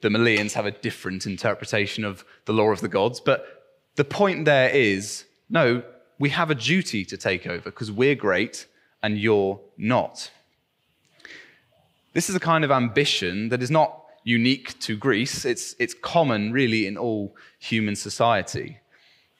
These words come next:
This view that greatness is expressed in clear divisions of who's at the top and who's at the bottom,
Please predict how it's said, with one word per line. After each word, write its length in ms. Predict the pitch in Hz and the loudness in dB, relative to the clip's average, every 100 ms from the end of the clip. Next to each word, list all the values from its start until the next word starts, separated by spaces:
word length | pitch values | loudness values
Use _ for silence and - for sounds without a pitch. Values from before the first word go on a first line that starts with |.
| _ | _
This 160 | 123 - | -4 -2
view 240 | 131 123 | 0 2
that 140 | 113 - | 0 -4
greatness 600 | 113 127 127 104 98 - | 0 2 2 -2 -8 -8
is 140 | 101 | -8
expressed 840 | 98 - - - 104 90 - - - _ _ | -8 -8 -8 2 2 2 -6 -10 -14 _ _
in 140 | 92 95 | -12 -8
clear 320 | - 135 131 | 0 2 4
divisions 480 | 120 107 90 90 85 | 2 0 -4 -10 -12
of 80 | |
who's 340 | - 143 131 127 | -8 0 0 -2
at 80 | 104 | -8
the 60 | |
top 440 | - 104 - - _ - - | -2 0 0 -8 _ -18 -8
and 120 | 92 | -2
who's 240 | 117 113 | -2 -2
at 60 | 95 | -6
the 80 | 87 | -4
bottom, 460 | 90 - 82 92 | -6 -6 -12 -14